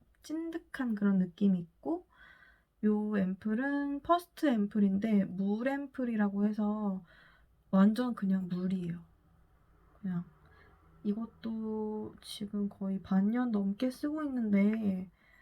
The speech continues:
거의 다 써가긴 하거든요. 근데 앰플 보통 엄청 조그만하게 나오는데 요거는 되게 큰 병에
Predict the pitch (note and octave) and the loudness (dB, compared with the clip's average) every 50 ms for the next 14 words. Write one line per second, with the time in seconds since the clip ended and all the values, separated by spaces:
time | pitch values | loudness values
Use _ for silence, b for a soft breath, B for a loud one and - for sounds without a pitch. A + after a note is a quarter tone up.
0 | b b b b - _ - - G#3 G3+ G3+ G3+ F3 E3+ - A3+ A3 G#3+ G3+ F#3+ | b b b b -20 _ 0 4 6 6 6 6 2 0 0 -2 0 2 4 4
1 | G3 G#3 C4 D4 - C#4+ A#3+ G3 F#3+ G3 B3 E4 - _ _ _ _ _ _ _ | 4 2 2 -2 -4 -4 -2 0 2 2 0 0 -4 _ _ _ _ _ _ _
2 | _ _ _ _ _ _ _ _ - A3 A3 G#3 A3 G#3+ G#3 - F#3+ F#3+ G#3+ A#3 | _ _ _ _ _ _ _ _ -4 -2 0 0 0 0 2 4 4 6 6 4
3 | - - - F4 F4 E4+ D4 B3+ - - G#3 G3+ - - A3 G3 F3+ F#3 F#3+ G#3 | 2 -2 -2 0 2 2 2 0 -2 -4 -6 -6 -4 -4 -2 -2 0 0 0 -2
4 | A3 G#3+ - E4 - - G4+ G4 G4 F#4 F4 D#4+ - - G#3 F#3 F3+ F#3 G3 G3 | -2 -2 -4 -8 -6 -4 -4 -2 0 0 -2 -2 0 0 2 2 2 2 2 0
5 | F#3+ F#3 F#3 - F#3 F#3 F#3 F#3+ F#3+ F#3+ F#3+ F#3+ F#3 - G#3 G#3 G3+ G3 - G3 | 0 0 -2 -2 -4 -2 -2 -2 -2 -2 -2 -4 -4 -2 0 0 0 0 0 -4
6 | F3+ F#3+ E3+ - - - - - G4 G4+ G#4 G#4 G#4 F#4+ F4 A3 G#3+ G3 F#3+ F#3+ | -6 -6 -8 -8 -12 -18 -14 -12 -8 -4 -4 -4 -4 -4 -4 -4 -4 -2 -2 -2
7 | F#3+ F#3+ G3 G3+ G3+ G3 F3+ F3+ F3+ | -2 -2 -2 -2 -2 -2 -4 -6 -10